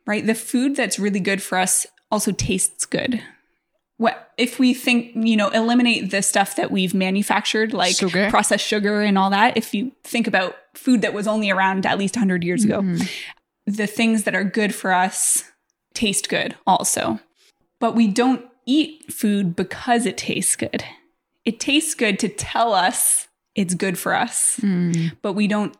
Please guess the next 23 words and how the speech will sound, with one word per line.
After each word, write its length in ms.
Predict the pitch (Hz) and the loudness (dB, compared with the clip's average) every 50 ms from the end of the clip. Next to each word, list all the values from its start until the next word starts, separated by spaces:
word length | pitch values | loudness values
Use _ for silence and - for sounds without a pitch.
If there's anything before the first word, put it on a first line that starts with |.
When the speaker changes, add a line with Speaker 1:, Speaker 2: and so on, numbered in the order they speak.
| _ - | _ -4
Speaker 1:
eat 220 | 208 208 220 208 | -2 0 0 0
it 320 | 190 180 175 - - 185 | 0 -2 -2 -4 -8 -6
because 480 | - 190 185 - - - 233 226 214 180 | -4 -4 -4 -4 -4 2 2 2 2 2
it 100 | 190 - | -2 -4
tastes 280 | - - 180 175 - - | -2 -2 -2 -2 -2 -2
good. 240 | - 185 180 185 | -2 -2 -2 0
We 200 | 185 196 - - _ - | -2 -2 -4 -4 _ 0
eat 180 | 208 214 214 | 0 2 2
it 180 | 196 185 - 233 | 0 -2 -4 -6
because 280 | 277 - - 196 185 | -6 -4 -2 -2 -2
it 100 | 185 - | -2 -2
nourishes 640 | - 185 185 185 180 - - - - - - - - | -2 -2 -2 0 -2 -2 -2 -2 -2 0 0 0 0
us. 420 | - - - - - - - - - | 0 -2 -2 -2 0 0 0 -2 -2
Speaker 2:
Yeah. 360 | - 196 196 202 190 190 190 190 - - - | -6 -4 -2 -2 -2 -2 -2 -4 -8 -8 -4
Speaker 1:
And 120 | - 220 208 | 0 2 2
I 80 | 208 | 2
think 220 | 214 - 254 254 285 | 2 0 0 0 0
it's 140 | 262 262 | 0 0
the 100 | - 202 | -2 -2
same 280 | 202 - - 202 202 202 | -2 0 0 0 0 2
way 140 | 196 190 185 | 2 0 0
with 220 | 180 185 185 - | -2 -4 -4 -2
sex. 640 | - - - 220 - - - - - - - - | -2 0 2 2 0 0 -4 -6 -4 -4 -4 -4